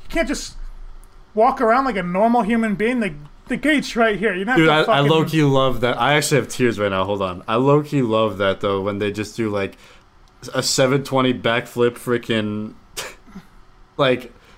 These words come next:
Speaker 2: Christ Air three sixty. <laughs>
Speaker 1: Over a
Speaker 2: Somehow they get a
Speaker 1: fucking
Speaker 2: skateboard over a freaking <laughs>
Speaker 1: over a latch gate that you could've just
Speaker 2: They hit, like, a
Speaker 1: opened and
Speaker 2: Tony
Speaker 1: walked
Speaker 2: Hawk
Speaker 1: through.
Speaker 2: Pro Skater, like, <laughs> melon over the fucking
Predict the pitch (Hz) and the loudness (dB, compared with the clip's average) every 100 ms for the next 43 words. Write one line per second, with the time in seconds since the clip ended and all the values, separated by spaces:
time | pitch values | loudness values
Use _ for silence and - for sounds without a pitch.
0 | - _ _ - 170 160 165 - 139 139 | -20 _ _ -2 2 4 2 0 0 2
1 | 147 147 143 147 147 - 143 - 165 117 | 2 0 0 0 0 0 0 0 -2 -2
2 | - - - 180 160 - - - - - | -4 -8 -2 2 2 -2 -20 -20 -20 -20
3 | - - 214 202 226 180 170 170 165 160 | -8 0 2 4 4 6 6 4 4 4
4 | 190 - 165 160 - 170 170 170 156 151 | 2 2 2 2 4 4 6 6 4 4
5 | 156 147 165 165 139 - 170 143 - - | 2 2 0 0 -2 0 0 -2 -8 0
6 | 240 247 254 220 185 226 - - - 226 | 0 2 2 2 2 0 -2 -4 -2 0
7 | 233 190 196 190 - 330 302 - 466 453 | 0 -6 -4 -2 0 0 -2 -6 -6 -6
8 | 359 - 415 254 233 247 214 208 208 190 | -2 4 6 6 4 4 4 2 4 4
9 | 185 185 175 - 180 175 170 165 151 160 | 6 4 4 2 2 4 2 2 4 6
10 | 160 147 139 - - 302 226 165 147 147 | 6 4 4 0 -4 0 2 4 4 4
11 | 156 131 - 202 165 151 151 160 - 214 | 4 2 0 2 2 4 2 2 2 0
12 | - - 165 | 0 -6 -6